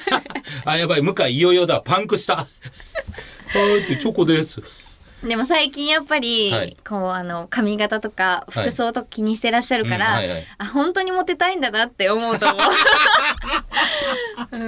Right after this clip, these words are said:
Speaker 2: ん。
Speaker 1: そうか。
Speaker 2: 目も当てられない。<laughs>
Speaker 1: こいつ、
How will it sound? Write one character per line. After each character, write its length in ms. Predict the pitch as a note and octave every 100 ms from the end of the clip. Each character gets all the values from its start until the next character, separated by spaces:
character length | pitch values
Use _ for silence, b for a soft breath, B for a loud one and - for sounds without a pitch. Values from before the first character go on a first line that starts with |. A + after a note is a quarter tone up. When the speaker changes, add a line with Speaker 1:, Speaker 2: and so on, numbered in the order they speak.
| G3+
Speaker 2:
ん。 220 | F#3+ F#3+ _ B B B
Speaker 1:
そ 220 | - C3 A2+
う 80 |
か。 180 | - F#2+
Speaker 2:
目 180 | A#3 D4+
も 160 | D#4+ A#3+
当 80 |
て 140 | A3 A#3
ら 100 | A3+
れ 120 | A#3
な 160 | A#3 A3+
い。 120 | F#4
<laughs> 80 | - D5+ C#5+ D5+ C#5+ C#5+ - - - - - G#3 - - G#3 - - C#4 - - - - F3 F3 B B -
Speaker 1:
こ 120 | F3
い 80 | F3
つ、 280 | F3+ -